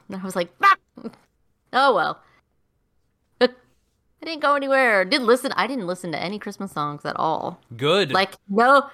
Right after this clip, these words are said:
Speaker 1: no
Speaker 2: Keep it that
Speaker 1: eight-bit,
Speaker 2: way.
Speaker 1: eight-bit Jesus, nothing. I was very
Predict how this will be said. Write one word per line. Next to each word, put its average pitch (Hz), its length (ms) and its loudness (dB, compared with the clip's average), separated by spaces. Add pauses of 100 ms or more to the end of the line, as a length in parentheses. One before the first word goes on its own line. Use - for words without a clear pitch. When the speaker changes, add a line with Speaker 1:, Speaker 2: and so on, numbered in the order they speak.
(140)
Speaker 1:
no 285 280 6
Speaker 2:
Keep 320 160 2
it 302 80 0
that 156 120 2
Speaker 1:
eight-bit, 135 60 0
Speaker 2:
way. 104 380 -2
Speaker 1:
eight-bit 277 480 4
Jesus, 269 680 2
nothing. 214 600 -2
I 175 80 0
was 226 340 -6 (240)
very 190 600 -4